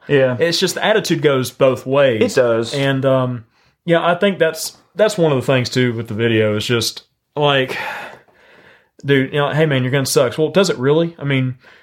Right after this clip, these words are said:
Speaker 2: yeah, that Knight's Armament S R fifteen, which I've shot several, okay? They are fantastic rifles. I mean, can a Smith and Wesson Sport get the job done? Yeah.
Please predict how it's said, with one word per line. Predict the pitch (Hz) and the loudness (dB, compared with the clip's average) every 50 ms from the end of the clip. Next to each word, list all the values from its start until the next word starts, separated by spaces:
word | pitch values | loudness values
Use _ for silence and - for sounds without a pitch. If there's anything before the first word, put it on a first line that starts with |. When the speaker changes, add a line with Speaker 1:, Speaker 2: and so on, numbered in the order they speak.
| _ _ | _ _
Speaker 2:
yeah, | - 160 175 147 131 - - - | 0 2 2 2 2 0 -2 0
that | 131 156 - 135 | 0 0 0 2
Knight's | 143 151 156 151 - - - - - | 0 0 0 0 -2 -4 -6 -6 -2
Armament | 127 135 156 147 135 120 120 - | -2 0 0 0 0 -2 -4 -2
S | 131 127 - | -4 -2 0
R | 135 123 | 0 -2
fifteen, | 107 - 131 - - - 156 147 120 101 | 0 0 -4 -2 0 0 0 0 0 -4
which | 101 113 117 113 - - - | -6 -6 -6 -6 -6 -6 -4
I've | 117 120 - | -4 -2 -2
shot | - 139 127 127 - - - | 0 0 0 0 0 -2 -2
several, | - 139 123 107 101 92 120 - 110 | 0 0 0 0 -2 -8 -10 -10 -8
okay? | - 123 113 113 113 98 | -2 -2 0 0 0 -2
They | 113 123 120 117 | 0 0 2 2
are | 110 104 107 | 2 0 -2
fantastic | - - - - 156 131 120 110 107 - - - - 165 160 147 143 - - - 98 - - - - _ _ - | -6 -10 -4 -2 0 0 0 -2 -4 -8 -10 -8 -4 -2 -2 -2 -2 -4 -4 -4 -6 -6 -8 -12 -20 _ _ -2
rifles. | 123 123 110 107 - - 64 - - - - - - - - - - - - - - - _ _ _ _ _ _ _ _ _ _ - | 0 2 2 2 0 -4 -6 -6 -6 -6 -8 -12 -20 -20 -20 -20 -20 -20 -20 -20 -20 -20 _ _ _ _ _ _ _ _ _ _ -4
I | 147 135 | -2 0
mean, | 123 120 117 113 113 113 113 113 | 2 2 2 0 0 -2 -4 -6
can | - - 143 135 123 | -2 0 0 0 0
a | 117 | 0
Smith | - - 139 131 131 | 0 0 0 0 0
and | 131 127 | 2 2
Wesson | 127 127 120 - 131 127 123 117 113 | 2 2 2 0 0 0 -2 -2 -4
Sport | - - - - 123 135 160 156 - - - _ _ _ _ _ _ _ _ _ _ _ _ _ _ _ - | -4 -4 -4 -4 -4 -4 -4 -6 -10 -16 -20 _ _ _ _ _ _ _ _ _ _ _ _ _ _ _ -2
get | 139 135 135 | -2 -2 0
the | - 127 123 120 | 2 2 2 2
job | 113 135 135 131 131 131 | 2 2 2 2 2 2
done? | 143 143 151 147 147 - _ _ _ _ _ _ _ _ _ _ _ _ _ _ _ _ _ | 0 0 0 -2 -4 -8 _ _ _ _ _ _ _ _ _ _ _ _ _ _ _ _ _
Yeah. | 120 110 101 98 | -6 -4 -4 -4